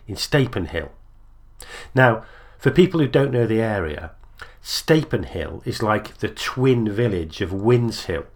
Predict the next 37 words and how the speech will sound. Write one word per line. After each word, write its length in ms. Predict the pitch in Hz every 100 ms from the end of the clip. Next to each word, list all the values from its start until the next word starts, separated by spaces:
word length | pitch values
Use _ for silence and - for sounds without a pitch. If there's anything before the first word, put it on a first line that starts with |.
| - - - -
both 460 | 131 151 - - - - - -
on 160 | 123 110
the 180 | 113 -
east 380 | 143 123 - -
bank 320 | 113 104 92
of 80 | 92
the 100 | 95
Trent, 540 | - 127 80 82 - - - - -
the 160 | 107 104
other 140 | 101
side 320 | - 104 92
of 60 | 85
the 80 | 87
river 240 | 101 85
from 160 | - 82
Burton. 540 | - 143 - 78 85 - - -
Stapenhill 760 | - - 151 143 120 90 87 90
is 120 | 87
about 340 | 95 95 -
one 380 | 101 104 120 120
mile 340 | 113 101 104 98
further 320 | 101 90 87
south 540 | - 165 82 85 - - - - - -
than 160 | 104 95
Wins 340 | 107 98 87
Hill, 220 | 98 82 - - - - - -
but 140 | 147 147
they're 160 | 135
all 360 | 156 151 135 - -
part 480 | - 98 82 - 95
of 80 |
the 80 | 90
kind 320 | - 101 95
of 140 | 85 -
Greater 400 | 98 92 - 87
Burton 680 | 85 95 90 - 85 80 - -
area. 460 | 90 80 82 -